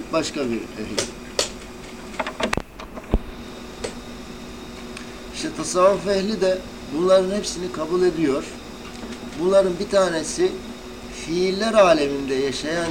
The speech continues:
kimse için geçerlidir. Yani ehli sünnetin ortaya koyduğu, vaz ettiği kaideler bir kimse efal alemi düzeyinde hayatını sürdürüyorsa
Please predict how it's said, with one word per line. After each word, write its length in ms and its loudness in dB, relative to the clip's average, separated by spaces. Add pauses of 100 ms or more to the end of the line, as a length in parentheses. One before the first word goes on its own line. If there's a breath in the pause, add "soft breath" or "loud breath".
(100)
kimse 320 -4
için 240 -4
geçerlidir. 640 -2 (1500)
Yani 200 4
ehli 300 -2
sünnetin 560 -4 (200)
ortaya 300 -4 (140)
koyduğu, 400 -2
vaz 240 2
ettiği 320 -4 (100)
kaideler 520 2 (540)
bir 180 0
kimse 480 0 (160)
efal 380 0
alemi 380 4 (160)
düzeyinde 440 2
hayatını 560 0
sürdürüyorsa 960 -2